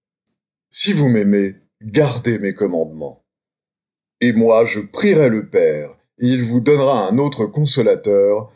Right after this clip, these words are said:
afin qu'il demeure éternellement avec vous. Je vais maintenant lire les passages corrélatifs tirés du livre d'études de la science chrétienne, Science et Santé, avec la clé des Écritures de Mary Baker Eddy.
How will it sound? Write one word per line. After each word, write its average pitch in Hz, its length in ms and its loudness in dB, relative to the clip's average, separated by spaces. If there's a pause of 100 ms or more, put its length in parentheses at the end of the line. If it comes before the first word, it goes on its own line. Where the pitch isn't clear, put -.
(260)
afin 127 340 0
qu'il 113 240 -4
demeure 107 380 2
éternellement 113 720 2
avec 82 260 -2
vous. 69 280 -20 (2250)
Je - 140 -2
vais 143 120 2
maintenant 143 320 0
lire 147 180 2
les 107 140 0
passages 110 440 0
corrélatifs 123 800 0
tirés 151 300 -2
du 107 120 -8
livre 110 300 0
d'études 104 340 -6
de 98 80 -6
la 78 120 0
science 120 280 0
chrétienne, 95 640 0 (240)
Science 156 340 0
et 139 80 2
Santé, 113 540 -2 (160)
avec 117 300 -2
la 101 100 2
clé 151 180 0
des 139 200 0
Écritures 117 680 -2
de 98 120 -2
Mary 98 360 0
Baker 85 400 -4
Eddy. 58 300 -14